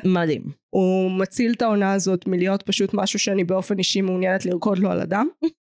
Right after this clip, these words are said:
Speaker 2: <laughs> אמ, זה באמת פרק מעולה. הוא מדבר,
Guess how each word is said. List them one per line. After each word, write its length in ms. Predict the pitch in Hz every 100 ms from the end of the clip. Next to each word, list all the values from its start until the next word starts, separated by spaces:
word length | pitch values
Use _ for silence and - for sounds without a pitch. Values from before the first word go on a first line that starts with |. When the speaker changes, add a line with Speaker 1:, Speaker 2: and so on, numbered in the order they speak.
| _ _ _ - -
Speaker 2:
<laughs> 60 | - 339 196 - _ - - - - _ _ _ _ -
אמ, 760 | 208 214 208 208 214 208 202 185 - _ _ _ _ -
זה 180 | 190 202 -
באמת 400 | 190 214 240 247
פרק 320 | 240 214 -
מעולה. 280 | 202 185 190
הוא 120 | 196
מדבר, 600 | 208 208 190 240 262 277